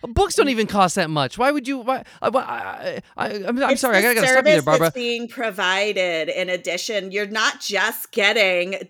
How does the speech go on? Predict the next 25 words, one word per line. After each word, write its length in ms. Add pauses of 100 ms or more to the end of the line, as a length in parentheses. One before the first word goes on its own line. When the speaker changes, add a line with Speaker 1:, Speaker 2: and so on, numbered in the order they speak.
(100)
Speaker 2:
Dostoevsky. 1200
You're 160
getting 320
Dostoevsky 1300 (320)
crammed 800
in 440
the, 520 (360)
the 140 (140)
vent 360
pipe 320
of 160
your 140
A 360
C 260 (140)
unit. 500
I 100
don't 200
see 220
why 260
you're 320
not 380
understanding 760
the 100
value 500
here. 640